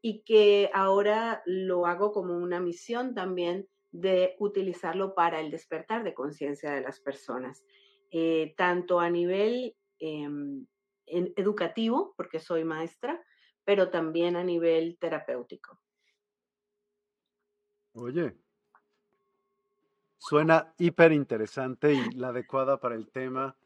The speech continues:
Speaker 2: del día de hoy vas a ser tú, sin duda alguna. Y, eh, vamos a saludar a las personas y vamos entonces también después a pasar a una presentación que nos va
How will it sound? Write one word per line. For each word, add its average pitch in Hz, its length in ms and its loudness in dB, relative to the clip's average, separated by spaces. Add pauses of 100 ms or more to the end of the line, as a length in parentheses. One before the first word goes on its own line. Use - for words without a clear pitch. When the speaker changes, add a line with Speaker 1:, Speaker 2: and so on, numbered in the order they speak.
(340)
Speaker 2:
del 123 160 -6
día 127 220 -2
de 120 100 -2
hoy 127 120 0
vas 127 220 -2
a 117 60 -12
ser 117 240 -6
tú, 104 240 -12 (160)
sin 123 240 -10
duda 127 200 0
alguna. 110 400 -4 (1300)
Y, 117 360 -2 (500)
eh, 123 300 2 (520)
vamos 139 320 -2
a 139 60 -2
saludar 113 360 -2
a 127 40 2
las 117 140 -2
personas 113 720 -8
y 107 260 -6 (920)
vamos 117 520 -4
entonces 113 600 -6
también 110 440 -4
después 117 520 -4
a 113 120 -8
pasar 110 400 -2
a 113 40 -4
una 117 180 -4
presentación 107 580 -8
que 120 100 -6
nos 104 180 -6
va 104 380 0